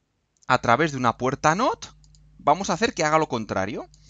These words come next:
le vamos a meter esta misma señal por aquí, pero negada, con lo cual mientras,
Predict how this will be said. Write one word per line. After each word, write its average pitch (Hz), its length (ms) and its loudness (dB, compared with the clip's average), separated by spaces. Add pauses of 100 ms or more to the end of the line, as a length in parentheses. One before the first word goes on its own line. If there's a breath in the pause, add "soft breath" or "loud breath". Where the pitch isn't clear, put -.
(200 soft breath)
le 104 80 -6
vamos 120 260 0
a 127 60 -2
meter 131 240 -4
esta 110 220 -4
misma 120 240 -6
señal 135 240 -6
por 262 120 -6
aquí, 285 280 -8 (880)
pero 196 200 2
negada, 120 500 2 (260 soft breath)
con 147 100 -2
lo 170 100 0
cual 190 160 2
mientras, 123 440 -6